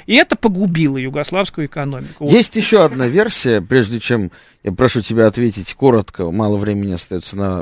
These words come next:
Speaker 2: предыдущие вопросы, но коль скоро мы уже об этом заговорили, есть ещё одна версия, что погубило Югославию.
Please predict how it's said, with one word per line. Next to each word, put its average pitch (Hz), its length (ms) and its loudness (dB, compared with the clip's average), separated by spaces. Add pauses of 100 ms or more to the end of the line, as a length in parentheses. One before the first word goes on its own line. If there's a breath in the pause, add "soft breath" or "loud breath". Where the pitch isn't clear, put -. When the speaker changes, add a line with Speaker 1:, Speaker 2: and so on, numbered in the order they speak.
Speaker 2:
предыдущие 135 500 -4
вопросы, 98 480 -4 (400 loud breath)
но 120 140 -2
коль 139 180 4
скоро 123 260 0
мы 113 220 2
уже 101 160 0
об 101 120 0
этом 95 200 -6
заговорили, 92 520 -4
есть 110 220 -4
ещё 175 200 0
одна 147 160 0
версия, 135 320 -2
что - 160 -10
погубило 107 400 -4
Югославию. - 640 -6